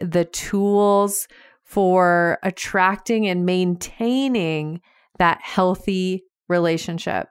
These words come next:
The program is designed, obviously, to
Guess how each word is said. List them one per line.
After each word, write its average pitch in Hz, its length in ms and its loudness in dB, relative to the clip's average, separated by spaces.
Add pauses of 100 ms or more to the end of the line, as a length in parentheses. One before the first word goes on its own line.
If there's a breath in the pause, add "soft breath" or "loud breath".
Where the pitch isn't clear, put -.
(460)
The 175 100 -4
program 220 600 2
is 175 220 -2
designed, 175 760 0
obviously, 185 800 2
to 175 580 0